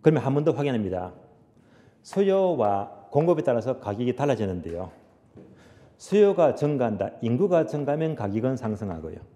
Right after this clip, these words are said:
수요가 감소한다. 인구가 감소하면요. 가격은 하락합니다. 공급이 많으면요. 그만큼 가격은 떨어지고요. 공급이 부족하면 그만큼 가격은 올라갑니다.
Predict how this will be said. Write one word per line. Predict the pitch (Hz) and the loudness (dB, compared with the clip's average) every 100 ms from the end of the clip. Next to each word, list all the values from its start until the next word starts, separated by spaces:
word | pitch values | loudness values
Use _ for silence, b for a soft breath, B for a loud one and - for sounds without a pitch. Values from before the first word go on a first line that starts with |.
| _ _ _ _ b b b | _ _ _ _ b b b
수요가 | - - 202 190 180 | -14 2 2 4 2
감소한다. | - 131 143 143 120 117 127 - | 0 -2 -2 -2 0 0 -2 0
인구가 | 110 131 147 185 180 | 0 0 0 0 0
감소하면요. | 127 135 139 117 107 135 135 | -4 -2 0 0 0 -2 -4
가격은 | 98 98 117 127 | -6 -2 -2 -2
하락합니다. | 117 123 110 82 80 - - _ _ _ _ _ _ b b b - | -6 -6 -6 -10 -12 -16 -20 _ _ _ _ _ _ b b b 2
공급이 | 147 190 196 180 | 4 6 4 2
많으면요. | 139 110 147 127 95 90 90 | 0 0 0 0 -2 -6 -6
그만큼 | 120 120 123 165 | 0 0 0 -2
가격은 | 127 127 120 101 | -4 -4 -4 -2
떨어지고요. | 147 104 80 76 - - _ _ _ _ b b b - | -2 -4 -8 -14 -16 -20 _ _ _ _ b b b 0
공급이 | 147 185 180 143 | 2 4 2 0
부족하면 | 156 156 151 147 147 | 0 -2 0 -2 -4
그만큼 | 101 98 139 143 | -4 -4 -4 -4
가격은 | 107 107 113 | -6 -6 -6
올라갑니다. | 143 131 87 113 - | -4 -4 -6 -12 -14